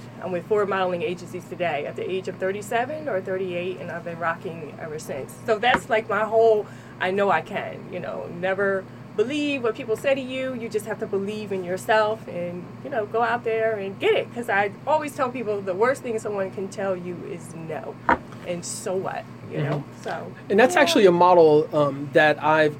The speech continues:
Speaker 2: ad-, adopted. Um, because, again, you and I have had these conversations. Doing this kind of work, this kind of business, you have to try a lot of different things, and you have to
Speaker 1: Yeah.
Speaker 2: learn to deal with rejection on
Speaker 1: Right.
Speaker 2: lots of different levels.
Speaker 1: Right.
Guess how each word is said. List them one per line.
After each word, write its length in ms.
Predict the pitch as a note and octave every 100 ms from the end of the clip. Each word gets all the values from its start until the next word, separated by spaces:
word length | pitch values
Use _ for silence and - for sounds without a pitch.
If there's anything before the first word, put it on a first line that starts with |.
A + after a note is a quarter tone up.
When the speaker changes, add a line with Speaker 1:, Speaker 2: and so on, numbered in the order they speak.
| D3+
Speaker 2:
ad-, 220 | D3 -
adopted. 480 | D3 D3 C#3 D3 - - - -
Um, 240 | D#3 C3+ C#3
because, 500 | C#3+ D3+ E3 D3 -
again, 380 | - F3 F3 A#2+ C3
you 120 | E3
and 80 | D#3+
I 60 |
have 100 | D#3
had 180 | D#3+ D3+
these 180 | D3+ D3
conversations. 760 | F3 D3 D3+ F3+ F3+ D3+ C#3+
Doing 320 | B2 B3 D4 C4
this 140 | A3+
kind 240 | - G#3+
of 240 | E3+ A#2 A2
work, 280 | D3 F3 - - - -
this 120 | D#3
kind 200 | - G3+
of 140 | D3+
business, 520 | C3 F3 E3+ D3 - - - - - - - - - - - - - - - -
you 180 | E3+ C#4
have 280 | - B3+ B3
to 100 | G#3
try 320 | - G#3+ F#3+
a 100 | E3
lot 280 | D3+ D3+ D#3+
of 80 | C#3+
different 320 | D3+ D3 D3
things, 260 | E3 F3 E3+
and 140 | F#3+
you 60 | A3
have 160 | A#3
to 60 | A3+
Speaker 1:
Yeah. 60 |
Speaker 2:
learn 180 | G3+ G#3
to 80 | F3+
deal 200 | D3 G3+
with 240 | F#3+ F3+
rejection 560 | E3 D3 D3 D#3+ - - - - - -
on 120 | E3
Speaker 1:
Right. 60 | D#3+
Speaker 2:
lots 220 | D#3+ E3
of 100 | E3+
different 300 | E3 D#3 C3+
levels. 400 | D#3 - - -
Speaker 1:
Right. 180 | D#3+